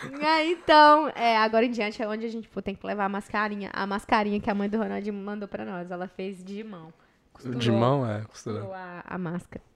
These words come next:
Speaker 2: Hum, daí?
Speaker 1: E aí, é isso. Aí a gente ficou, foi no supermercado, comprou as coisas pra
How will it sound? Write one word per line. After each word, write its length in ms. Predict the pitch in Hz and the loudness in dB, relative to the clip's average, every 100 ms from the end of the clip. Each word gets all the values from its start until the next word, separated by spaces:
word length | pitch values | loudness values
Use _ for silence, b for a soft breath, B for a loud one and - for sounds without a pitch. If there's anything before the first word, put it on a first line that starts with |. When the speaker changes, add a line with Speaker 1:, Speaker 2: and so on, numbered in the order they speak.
| _ - - - - 131 | _ -20 -20 -20 -20 -10
Speaker 2:
Hum, 280 | 113 110 113 | -6 -4 0
daí? 360 | 123 120 101 - | 2 2 0 -2
Speaker 1:
E 140 | 254 | 0
aí, 380 | 277 302 277 302 | 2 2 -2 -2
é 220 | 370 480 | 0 2
isso. 240 | 349 330 - | 0 0 -2
Aí 160 | 247 240 | -2 -2
a 40 | |
gente 240 | 262 269 | -4 -8
ficou, 200 | - - - _ | -14 -20 -20 _
foi 180 | 226 226 | -4 -4
no 60 | |
supermercado, 580 | 233 233 226 233 240 233 | -6 -8 -6 -2 -2 -2
comprou 240 | 220 214 208 | -8 -4 -4
as 80 | |
coisas 180 | - 208 | -2 -6
pra 300 | - 202 196 | -4 -4 -4